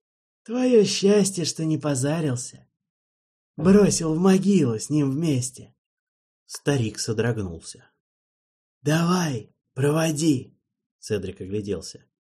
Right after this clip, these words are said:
"В ту сторону". "Ох,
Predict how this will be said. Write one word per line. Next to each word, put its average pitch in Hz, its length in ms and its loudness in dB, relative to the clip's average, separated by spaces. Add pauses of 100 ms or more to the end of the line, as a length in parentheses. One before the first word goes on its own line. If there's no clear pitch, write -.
(520)
"В - 80 -20
ту 269 240 6
сторону". 175 760 0 (1080)
"Ох, 107 720 0